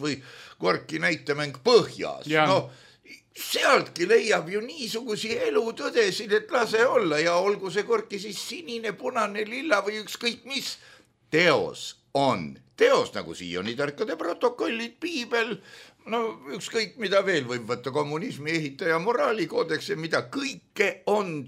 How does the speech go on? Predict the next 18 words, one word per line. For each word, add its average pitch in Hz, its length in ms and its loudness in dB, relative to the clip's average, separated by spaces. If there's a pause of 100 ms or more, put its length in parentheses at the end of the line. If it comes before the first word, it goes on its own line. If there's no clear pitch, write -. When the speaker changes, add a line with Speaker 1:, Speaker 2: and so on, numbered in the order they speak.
Speaker 1:
toodetud. 196 340 2
Speaker 2:
No, 247 140 6
inimene 151 420 2
usub 160 300 0
isegi 165 320 2
kokku 202 260 0
ra-, 254 220 6
kokaraamatut, 156 840 2
on 143 140 0
selliseid 160 440 -2
inimesi, 131 420 0
nii 131 140 0
et, 131 180 -2
eh, 143 160 2
Speaker 1:
Jaa. 131 140 4
Speaker 2:
igaühel 175 500 4
on 147 160 2
mingisugune 143 720 -2